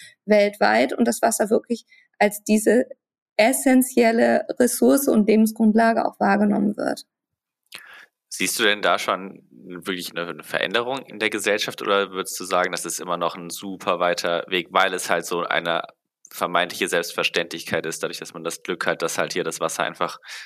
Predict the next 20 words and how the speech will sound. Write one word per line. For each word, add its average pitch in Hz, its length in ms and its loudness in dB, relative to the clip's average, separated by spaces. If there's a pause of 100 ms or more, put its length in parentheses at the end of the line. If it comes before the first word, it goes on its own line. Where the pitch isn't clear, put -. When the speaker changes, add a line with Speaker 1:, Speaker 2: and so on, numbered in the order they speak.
(120)
Speaker 2:
sauber 90 580 0
und 85 320 -6
in 85 140 -10
ausreichender 90 580 -2
Menge 90 220 -2
aus 82 120 -2
dem 87 160 -2
Hahn 85 220 0
sprudelt? 87 540 -6 (880)
Speaker 1:
Wir 240 120 6
haben 226 100 4
natürlich 247 400 4
noch 233 160 4
keine 226 320 4
richtige 233 400 4
Studie 254 440 4
gemacht, 208 460 4
um 208 140 4
das 202 160 2
wirklich 208 600 4